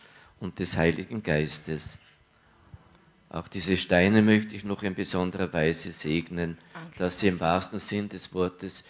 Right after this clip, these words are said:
Speaker 1: für uns alle zu Glücksteinen werden mögen. Herr Jesus Christus, wir bitten dich,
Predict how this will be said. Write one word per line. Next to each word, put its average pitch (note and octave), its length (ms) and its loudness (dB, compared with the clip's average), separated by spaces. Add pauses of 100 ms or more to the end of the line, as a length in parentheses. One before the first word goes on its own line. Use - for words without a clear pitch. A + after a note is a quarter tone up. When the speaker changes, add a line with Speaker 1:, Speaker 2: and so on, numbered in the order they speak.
(140)
Speaker 1:
für F#2+ 120 -6
uns F#2 200 -6
alle F#2 360 -2 (240)
zu - 140 -10
Glücksteinen F2+ 1200 -4 (240)
werden D#2+ 420 -4
mögen. C#2+ 400 -4 (1300)
Herr F2 120 -8
Jesus F2 440 -6
Christus, G#2+ 480 -2
wir F#2 100 -2
bitten F#2 400 -6
dich, - 380 -10